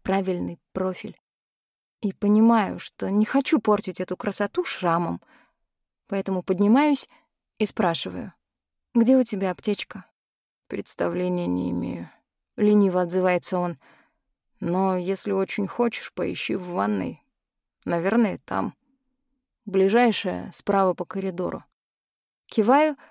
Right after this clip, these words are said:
и направляюсь в указанном направлении, зачем-то прихватив недопитый бокал вина.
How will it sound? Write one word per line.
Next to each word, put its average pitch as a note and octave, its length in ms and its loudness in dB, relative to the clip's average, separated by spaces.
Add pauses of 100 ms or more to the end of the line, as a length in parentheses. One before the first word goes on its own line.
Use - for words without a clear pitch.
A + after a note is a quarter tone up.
(300)
и G#3+ 60 4
направляюсь G#3+ 600 4
в F#3 60 0
указанном F#3+ 600 0 (360)
направлении, F3+ 800 0
зачем-то E3+ 400 -6
прихватив - 500 -6
недопитый F3 480 -6
бокал E3 360 -6
вина. E3+ 360 -8